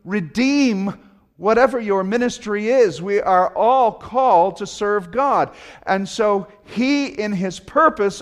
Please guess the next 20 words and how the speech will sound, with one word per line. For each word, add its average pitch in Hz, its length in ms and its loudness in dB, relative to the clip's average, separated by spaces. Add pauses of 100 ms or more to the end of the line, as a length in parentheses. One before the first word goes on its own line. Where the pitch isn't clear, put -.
(120)
always 240 440 6
served 185 400 -8
Christ. 233 540 0 (220)
It 208 160 2
was 190 200 -4
through 214 280 -6
the 185 140 -2
gifting 196 680 -2
of 180 160 -2
education 185 1040 -2 (300)
that 196 240 4
he 214 200 -4
went 220 400 -4
to 202 160 -6
his 165 240 -2
calling, 180 720 2 (260)
and 147 180 -6
that 151 120 -4
was 147 160 -10
Libya. 120 440 -4